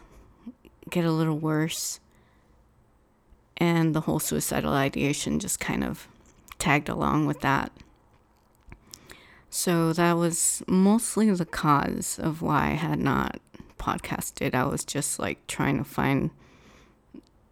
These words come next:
I don't know, I just couldn't podcast. I, I didn't feel like sharing my feelings or anything like that. I just kinda was basically hiding in my apartment, didn't wanna go to work or anything like that.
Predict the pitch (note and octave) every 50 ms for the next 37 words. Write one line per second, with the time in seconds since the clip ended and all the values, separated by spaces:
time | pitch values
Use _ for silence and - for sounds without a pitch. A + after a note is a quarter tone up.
0 | _ _ - - D#3+ D3+ - - C#3+ C3+ C3+ C#3 C#3+ C#3 C3 C#3+ D3 - - -
1 | - - - E3 D3+ D#3 - - - - - - - - - - C3+ A#2 - -
2 | - - - C3+ C3+ - - - - _ _ _ _ _ _ _ _ - - D#3+
3 | D#3 D3+ D3+ - - F3 E3 D3 C#3 C#3 - - - C#3+ C#3+ C#3 C#3+ D3 D3 D3
4 | D3 C#3+ C#3+ D3 - - - - - - - - - - - - - C#3+ D3 D3
5 | - - - - C#2 D3+ - - - D#3+ D3+ C#3+ D3 - - E3 - - - -
6 | D3+ D3+ D3+ - - D3+ G#3+ - - - - - - - - - - - - -
7 | - D#3 - - - - D3+ D3+ D3 D#3 D#3 D3 D3 - D3+ D3+ D3+ D3+ D3+ D3
8 | D3 D3 D3+ D3 D3+ D3+ D#3 - - - _ - - - - - G3+ - - -
9 | D#3 D#3 - - D#3 - D#2+ - - - - - - - - - E3 - D#3 D#3
10 | D#3 D3 - D#3+ D#3 - - D#3+ D#3 D#3 D#3 D#3 D#3 - D#3 D#3 D#3+ D#3 D#3+ D#3+
11 | D#3 D#3 D#3 D#3 D#3+ - _ - - - - D#3 D#3 D#3+ D#3+ - - - - D3+
12 | - - - - - - - - -